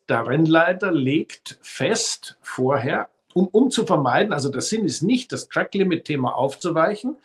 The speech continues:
sondern eine Praktikabilität da reinzukriegen. Das heißt also, es gibt, äh, wenn ich zu viele Vergehen habe, kann ich sie während dem Rennen nicht ahnden und die Teams können auch ihre Piloten, weil das so schwer zu überprüfen ist,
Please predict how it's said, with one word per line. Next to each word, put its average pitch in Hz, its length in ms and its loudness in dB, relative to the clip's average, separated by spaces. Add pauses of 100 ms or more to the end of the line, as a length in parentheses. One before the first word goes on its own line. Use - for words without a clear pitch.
(300)
sondern 214 640 2 (140)
eine 147 200 2
Praktikabilität 156 1300 -2
da 139 100 2
reinzukriegen. 98 880 -10
Das 110 160 -8
heißt 202 240 2
also, 220 160 2
es - 240 -6
gibt, - 340 -8 (380)
äh, 151 280 2 (200)
wenn 165 220 0
ich - 400 -6
zu 240 200 4
viele 185 340 4
Vergehen 127 540 0
habe, 135 380 4
kann 156 260 0
ich 165 160 -2
sie 160 220 -2
während 139 300 0
dem 123 140 0
Rennen 131 360 0
nicht - 320 -8
ahnden 180 640 0 (160)
und 135 140 -4
die 127 100 -4
Teams 190 380 -4
können 170 240 -2
auch - 220 -6
ihre 143 200 -2
Piloten, 135 600 -2 (240)
weil 123 120 2
das 139 200 0
so 127 100 -6
schwer 127 260 -6
zu 127 120 -8
überprüfen 143 520 -4
ist, 185 240 -6